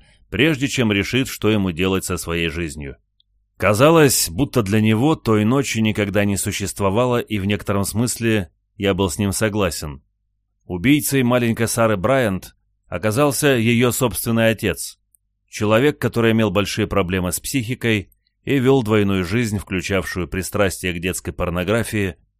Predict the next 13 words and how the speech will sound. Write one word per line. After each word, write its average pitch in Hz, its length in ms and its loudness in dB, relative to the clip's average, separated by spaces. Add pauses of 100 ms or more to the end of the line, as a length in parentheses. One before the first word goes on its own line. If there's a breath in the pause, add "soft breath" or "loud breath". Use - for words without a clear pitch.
и 143 120 -2
другим 98 400 0
извращениям. 82 840 -4 (800)
Он 135 160 0
сознался 143 580 2
спустя 113 400 0
пару 101 240 0
дней 117 200 0
после 104 300 -2
убийства, 104 560 -2 (540)
и 98 80 -2
это 101 240 0
дело 117 400 2